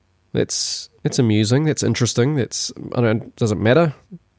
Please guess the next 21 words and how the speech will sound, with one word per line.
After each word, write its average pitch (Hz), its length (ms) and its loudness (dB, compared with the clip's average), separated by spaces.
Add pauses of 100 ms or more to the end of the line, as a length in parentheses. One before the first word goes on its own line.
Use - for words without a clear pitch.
Probably 104 500 0
not. 107 380 0
Maybe. 107 520 2
I 101 80 2
don't 107 120 2
know. 92 220 0 (320)
I 117 60 2
don't 113 80 2
know 110 100 2
anything 104 240 -2
about 104 220 4
it, 92 100 0
so - 80 -4
I'm 107 40 -2
not 95 80 -6
gonna 90 120 -4
comment, 101 400 2 (220)
but 95 240 0 (120)
I 117 60 2
love 117 320 4
these 101 480 0